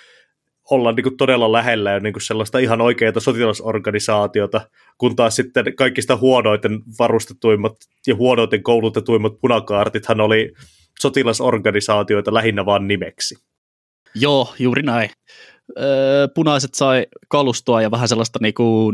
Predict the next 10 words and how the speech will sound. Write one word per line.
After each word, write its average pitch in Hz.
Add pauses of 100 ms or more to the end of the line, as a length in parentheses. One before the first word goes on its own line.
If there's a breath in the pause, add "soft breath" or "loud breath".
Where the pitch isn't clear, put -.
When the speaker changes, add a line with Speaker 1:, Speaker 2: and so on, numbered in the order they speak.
Speaker 2:
syvempää 117
sotilasosaamista 104 (800)
myös 117 (140)
jonkun 113
verran 101 (720 soft breath)
idästä 120 (220 loud breath)
Neuvostoliiton 107
puolelta. 101 (640 loud breath)
Tää 98
vapaussodan 104